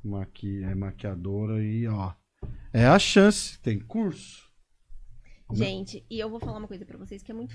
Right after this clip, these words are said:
Speaker 2: fato. Parece até que eu tô querendo vender meu curso. Tô também.
Speaker 1: Não, é ter que vender,
Speaker 2: Tô
Speaker 1: pai.
Speaker 2: sim. Mas como <laughs> funciona isso? Por exemplo,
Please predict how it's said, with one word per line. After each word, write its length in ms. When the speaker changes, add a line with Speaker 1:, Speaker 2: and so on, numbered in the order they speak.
Speaker 2:
fato. 320
Parece 260
até 180
que 100
eu 40
tô 100
querendo 300
vender 240
meu 140
curso. 260
Tô 200
também. 220
Speaker 1:
Não, 80
é 60
ter 200
que 120
vender, 400
Speaker 2:
Tô 180
Speaker 1:
pai. 80
Speaker 2:
sim. 200
Mas 240
como 220
<laughs> 20
funciona 500
isso? 360
Por 180
exemplo, 420